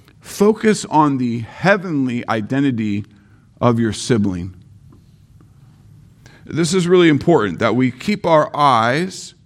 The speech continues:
focused on the heavenly identity of our brother or sister and not the earthly frustration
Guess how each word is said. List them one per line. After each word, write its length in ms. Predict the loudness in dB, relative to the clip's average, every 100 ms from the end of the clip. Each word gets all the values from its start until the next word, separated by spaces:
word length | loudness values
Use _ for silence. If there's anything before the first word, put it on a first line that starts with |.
| _ _ _
focused 760 | _ 0 0 0 -4 -4 -6 -8
on 240 | -4 -2
the 160 | -2 -4
heavenly 760 | -4 -2 -2 -4 -8 -4 -4 -2
identity 640 | -2 -2 0 -2 -2 -2 -4
of 140 | -2
our 160 | -2 -2
brother 520 | 0 0 0 -2 -4
or 80 | -6
sister 600 | -6 -8 -8 -6 -6 -10 -18 -20 -20 -8
and 280 | 0 0 2
not 520 | 2 4 2 -2 -14 -16 _ _
the 300 | -4 -4 -2
earthly 480 | 2 2 2 -2 -2
frustration 1200 | 0 0 0 -2 -2 0 0 -2 -2 0 -4 -8